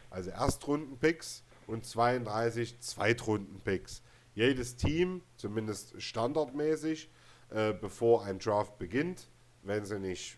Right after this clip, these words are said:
schon getradet haben, aber darauf kommen wir später noch zu sprechen,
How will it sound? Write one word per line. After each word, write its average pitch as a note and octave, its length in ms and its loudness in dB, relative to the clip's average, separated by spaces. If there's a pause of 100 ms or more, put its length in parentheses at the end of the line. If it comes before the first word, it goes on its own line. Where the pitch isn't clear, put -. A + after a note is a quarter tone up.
schon F#2+ 220 -6
getradet A#2+ 400 0
haben, B2 120 4
aber G#2+ 100 0
darauf F#2 280 0
kommen G2+ 160 -6
wir F#2 80 -4
später G2+ 240 -4
noch F2+ 160 -8
zu - 120 -16
sprechen, C3 400 -4